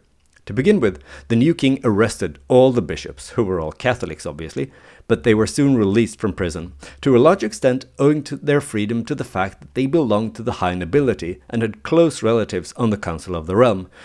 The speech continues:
who didn't like to see their brothers, cousins, and whatnot behind bars. But even though the king let them out of prison, he did not reinstate them as bishops. But let's not get into that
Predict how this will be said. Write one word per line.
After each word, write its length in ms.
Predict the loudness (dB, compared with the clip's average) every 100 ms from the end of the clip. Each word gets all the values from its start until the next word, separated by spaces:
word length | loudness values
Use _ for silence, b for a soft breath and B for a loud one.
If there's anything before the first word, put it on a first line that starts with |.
| B
who 160 | 0 2
didn't 340 | 4 2 0
like 300 | 0 0 0 -6
to 100 | -10
see 180 | -4 -2
their 220 | -2 -4
brothers, 500 | 0 0 0 -6 -8
cousins, 500 | -4 -2 -2 -8 -8
and 160 | -6
whatnot 520 | -6 -6 -8 -10 -10 -8
behind 400 | -6 -6 -6 -2
bars. 360 | -2 -2 -8 -20 _ _ _ _ _ _ _ 0
But 180 | 0 4
even 260 | 2 4 6
though 160 | 4
the 100 | 4
king 360 | -4 -4 -4 -4
let 300 | -4 -4 -6
them 140 | -8 -6
out 180 | -8 -8
of 120 | -2
prison, 400 | -2 0 -6 -12 B B
he 140 | -2 -2
did 260 | 0 -2
not 340 | 0 -2 -2 -4
reinstate 600 | -4 -4 -6 -8 -8 -8
them 140 | -12
as 80 | -12
bishops. 600 | -6 -4 -4 -10 -14 -20 _ _
But 180 | -2 0
let's 240 | 2 0 0
not 180 | -2
get 120 | 0 -2
into 220 | -2 -4
that 240 | -4 -6